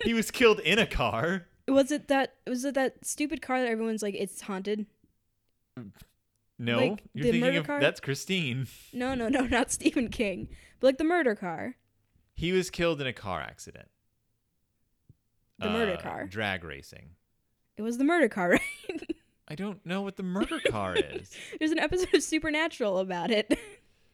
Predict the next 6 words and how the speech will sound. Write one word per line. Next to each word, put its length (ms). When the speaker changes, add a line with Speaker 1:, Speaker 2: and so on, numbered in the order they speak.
Speaker 1:
Uh, 480
he 120
was 140
in 120
an 80
accident. 580